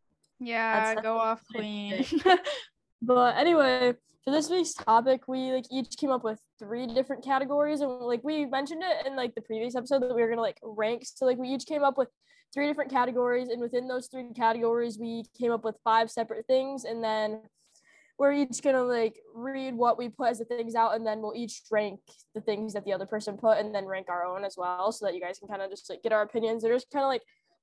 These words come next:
Speaker 2: fun little topics that kinda, like, relate to us, I guess. So
Speaker 1: Yeah, yeah.
Speaker 2: Yeah.
Speaker 1: Do you want me to go first?
Speaker 2: Yeah, sure.
Speaker 1: I hope none of them, I hope none of them correlate.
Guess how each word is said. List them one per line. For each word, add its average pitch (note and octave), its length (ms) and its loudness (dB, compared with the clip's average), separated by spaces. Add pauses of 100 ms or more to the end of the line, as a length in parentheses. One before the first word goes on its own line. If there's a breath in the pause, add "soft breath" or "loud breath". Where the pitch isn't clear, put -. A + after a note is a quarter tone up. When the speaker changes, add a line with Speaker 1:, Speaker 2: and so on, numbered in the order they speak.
(120)
Speaker 2:
fun C4 300 2
little A#3 400 2
topics - 1160 -8 (400)
that G3+ 360 -6
kinda, G3 240 -6
like, F3+ 200 -6
relate F3 380 -8
to G3 100 -10
us, F#3+ 200 -6
I G3+ 100 -2
guess. G#3 420 -4 (120)
So - 220 -8
Speaker 1:
Yeah, F#3 200 -4 (260)
yeah. - 140 -12 (1300)
Speaker 2:
Yeah. - 120 -16 (1400)
Speaker 1:
Do B3 80 -6
you - 20 -4
want A3 80 -4
me G#3+ 80 -2
to G3+ 60 -2
go G3+ 40 -4
first? A3 300 -8 (440)
Speaker 2:
Yeah, G3 240 -4
sure. - 640 -12 (300)
Speaker 1:
I A3+ 80 -6
hope F#4 220 2
none D4 200 2
of C#4 100 0
them, A#3+ 360 0
I A3 100 -2
hope E4+ 140 0
none A#3 200 -4
of A3 80 -4
them G3+ 160 -6
correlate. D#3 520 -12